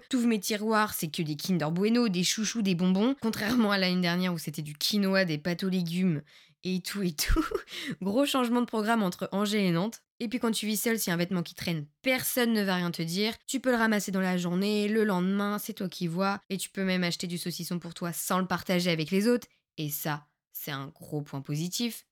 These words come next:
Bref, ça fait donc maintenant un an et huit mois que je vis seule, mais ça ne fait que quatre mois que j'aime vivre seule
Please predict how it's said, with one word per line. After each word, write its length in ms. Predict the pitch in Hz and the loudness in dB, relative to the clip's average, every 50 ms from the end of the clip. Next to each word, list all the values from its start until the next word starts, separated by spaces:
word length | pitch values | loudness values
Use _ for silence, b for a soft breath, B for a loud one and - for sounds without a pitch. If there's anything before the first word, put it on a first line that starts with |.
| _ - | _ -6
Bref, 260 | 214 226 254 269 247 | -2 0 0 0 0
ça 160 | - 233 214 | -2 -4 -4
fait 120 | - 214 | -2 -2
donc 180 | 190 202 202 185 | -2 -2 -2 -2
maintenant 320 | 196 190 - 190 180 175 - - | -2 -4 -2 -2 -4 -4 -2 0
un 220 | 226 247 262 254 | 2 2 2 2
an 100 | 247 240 | 2 0
et 80 | 226 226 | 0 0
huit 200 | 214 208 208 214 | 0 0 0 0
mois 300 | 202 202 196 190 196 - | 0 0 0 -2 -4 -6
que 180 | - - 190 | -8 -10 -8
je 140 | 175 160 170 | -6 -6 -6
vis 160 | 160 156 156 | -6 -6 -6
seule, 420 | 147 - - 170 175 202 240 233 - b b b b b b | -4 -4 -2 -2 -2 -2 -4 -6 -8 b b b b b b
mais 140 | - 180 175 | -6 -4 -4
ça 140 | - - 180 | -2 -2 -2
ne 80 | 175 | -4
fait 140 | 165 - 170 | -4 -4 -6
que 100 | - 170 | -8 -6
quatre 320 | 151 - 185 185 185 - | -6 -4 -4 -4 -4 -4
mois 120 | 185 185 208 | -4 -4 -4
que 160 | 190 - 160 | -4 -4 -4
j'aime 360 | 165 165 165 208 208 214 214 | -2 -2 -2 0 0 0 0
vivre 340 | 190 185 196 180 165 165 165 | 0 0 -2 -4 -4 -6 -8
seule 340 | 151 - 165 165 185 208 | -8 -6 -6 -6 -6 -8